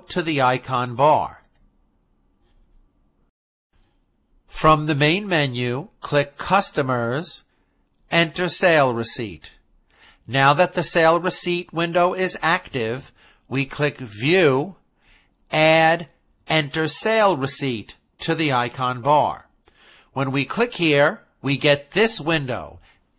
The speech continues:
Add Window to Icon Bar. Wait a minute. What are these two fields in this window? Well, we have a field called label and a field called description.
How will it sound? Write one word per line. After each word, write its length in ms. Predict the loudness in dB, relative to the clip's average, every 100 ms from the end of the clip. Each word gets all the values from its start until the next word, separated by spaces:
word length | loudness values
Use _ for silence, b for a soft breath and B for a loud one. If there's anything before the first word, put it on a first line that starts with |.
| _
Add 420 | -2 2 2 0 -2
Window 400 | -4 0 -2 -2
to 260 | -2 0
Icon 540 | 0 0 -4 -4 -4 -4
Bar. 440 | -2 -2 -6 -16 _ b b b
Wait 380 | -4 2 2 2
a 60 | -2
minute. 400 | -6 -12 -18 -20 -20 _ _ _ B B B _
What 240 | 2 4 6
are 120 | 4
these 340 | 2 0 0
two 240 | 0 0 -2
fields 720 | -4 -2 2 4 4 0 -6 -4
in 240 | -4 -2
this 240 | 0 0 0
window? 560 | -2 -2 -4 -8 -12 _ _ _ _ _ _ _ _ _ _ _ _ _ _ _ _ _ _ _ -20 _ _ -6
Well, 500 | 0 2 2 -2 -12 _ _ _
we 120 | -4
have 220 | 0 0 0
a 60 |
field 560 | -4 -4 -2 0 -2 -6
called 480 | -4 -2 -2 -4 -2
label 640 | 0 0 -2 -4 -6 -8
and 200 | -8 -6
a 80 | -6
field 520 | -8 -4 -2 0 -2
called 400 | -4 0 0 0
description. 720 | -4 -6 -4 -4 -4 -10 -14